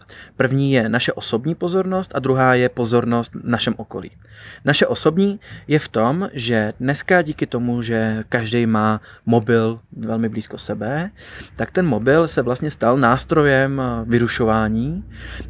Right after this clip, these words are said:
A, a to tak, že zhruba každý, kdo má jednu až dvě sociální sítě, tak v průměru stráví tři hodiny až osmnáct minut, eh, co vychází z výzkumu na, na mobilu, a zhruba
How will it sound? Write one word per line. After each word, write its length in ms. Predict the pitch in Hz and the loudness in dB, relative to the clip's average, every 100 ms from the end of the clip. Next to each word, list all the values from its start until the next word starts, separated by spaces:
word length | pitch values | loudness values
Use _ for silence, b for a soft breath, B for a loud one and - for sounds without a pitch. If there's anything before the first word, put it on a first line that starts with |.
| 117 | 0
A, 380 | 110 104 101 101 - - | 0 2 -2 -4 -10 -8
a 60 | - | -4
to 120 | 151 | 0
tak, 300 | - 107 151 | 2 2 0
že 320 | 117 113 107 | -2 -2 -2
zhruba 580 | 107 123 123 135 131 127 - - - - - | -2 -4 -2 0 0 -4 -8 -16 -20 -20 -4
každý, 380 | 127 127 147 160 | -2 -2 -2 0
kdo 160 | 147 | 2
má 160 | 135 117 | 2 2
jednu 240 | 135 139 | 2 2
až 100 | 139 | -2
dvě 140 | 135 135 | -2 -2
sociální 440 | 127 - 117 - | -2 -4 -4 -6
sítě, 380 | - 170 175 170 B B B - | -10 -2 -2 -2 B B B 0
tak 300 | 120 120 - | 2 2 -4
v 100 | - | -2
průměru 380 | 139 139 139 131 | 0 2 2 0
stráví 400 | - 117 110 117 | 0 0 0 -2
tři 200 | - 127 | 0 2
hodiny 340 | 127 123 123 | 2 0 -2
až 140 | 113 | -6
osmnáct 480 | 110 - 123 110 - | -6 -2 -2 -2 -2
minut, 440 | 110 92 117 - - | -2 0 -2 -2 -2
eh, 200 | 135 127 | -2 -4
co 140 | 127 | -6
vychází 420 | 127 123 131 131 | -6 -4 -4 -4
z 80 | 131 | -6
výzkumu 560 | 143 - 175 170 175 170 - | -8 -4 -2 0 -2 -4 -2
na, 160 | 139 | -2
na 120 | 143 | 0
mobilu, 360 | 156 160 160 156 B B B 113 | 0 0 0 -2 B B B -2
a 220 | 117 117 | 0 2
zhruba 480 | 135 139 143 139 | 2 2 2 2